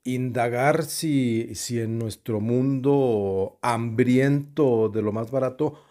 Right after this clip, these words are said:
nos podemos dar cuenta de las diferencias de audio al utilizar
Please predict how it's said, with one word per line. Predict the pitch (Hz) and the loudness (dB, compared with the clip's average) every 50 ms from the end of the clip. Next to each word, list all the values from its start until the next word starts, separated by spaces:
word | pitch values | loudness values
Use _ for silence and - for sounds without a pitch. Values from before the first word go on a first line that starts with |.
| _ _ - - - | _ _ -14 -2 2
nos | 175 185 190 190 185 156 - | 4 6 6 6 4 4 0
podemos | - _ - 143 135 127 139 143 151 156 151 131 | -6 _ -2 2 2 2 2 2 0 -2 -2 -2
dar | 139 143 143 139 - | -2 -2 -2 -4 -6
cuenta | - 143 139 139 139 - 147 | -4 -4 -4 -4 -4 -4 -2
de | 139 131 | -2 0
las | 117 113 110 104 | 0 -2 -4 -4
diferencias | 104 107 101 - 113 107 107 110 - - 123 120 117 131 | -4 -6 -6 -6 -6 -6 -6 -6 -4 -2 -2 -2 0 0
de | 139 131 | 2 2
audio | 131 127 127 127 127 143 151 160 156 - - | 2 2 0 0 0 2 2 2 0 -2 -6
al | 117 113 113 | -4 -2 -2
utilizar | 110 113 107 95 101 98 - - 113 113 120 - | -2 -4 -6 -8 -10 -10 -8 -8 -8 -10 -10 -14